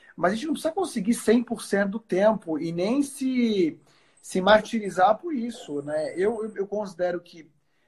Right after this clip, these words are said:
de maneira geral, eu, eu cumpro bem o meu home office, mas tem várias vezes que eu não consigo.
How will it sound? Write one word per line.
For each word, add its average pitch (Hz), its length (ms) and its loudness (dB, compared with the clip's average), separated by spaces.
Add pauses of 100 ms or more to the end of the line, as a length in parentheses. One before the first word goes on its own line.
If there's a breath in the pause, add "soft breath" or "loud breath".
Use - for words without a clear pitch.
(120)
de 147 140 -8
maneira 180 300 0
geral, 160 460 4
eu, 151 180 -10
eu - 100 -10
cumpro 190 440 -8
bem 165 260 0
o 180 60 -4
meu 160 140 0
home 151 240 -4
office, 180 360 0
mas 185 200 -6
tem 294 140 -6
várias 220 380 0
vezes 175 160 -8
que - 80 -10
eu 175 40 -6
não 170 80 -8
consigo. 143 680 -4